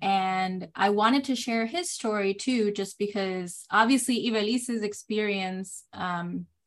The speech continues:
you know, she may be Latina, but it's obviously a very different experience from other, and she, she says it herself, you know, someone who is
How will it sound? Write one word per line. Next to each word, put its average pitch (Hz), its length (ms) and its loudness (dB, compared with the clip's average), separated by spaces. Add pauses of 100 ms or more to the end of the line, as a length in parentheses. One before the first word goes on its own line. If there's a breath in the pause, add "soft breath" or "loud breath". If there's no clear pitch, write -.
(680 soft breath)
you 220 140 2
know, 202 120 4
she 277 200 4
may 269 180 10
be 233 200 4
Latina, 202 680 2
but 190 280 0
it's 190 160 -8
obviously 214 400 2
a 196 80 0
very 196 280 0
different 190 340 -6
experience 180 720 -4
from 175 520 -4
other, 175 300 -2
and 196 180 -4
she, 247 220 0
she 247 180 2
says 208 300 0
it 175 120 -4
herself, 170 480 -6
you 180 120 -8
know, 170 140 -6
someone 185 460 -2
who 175 200 -4
is 170 280 -10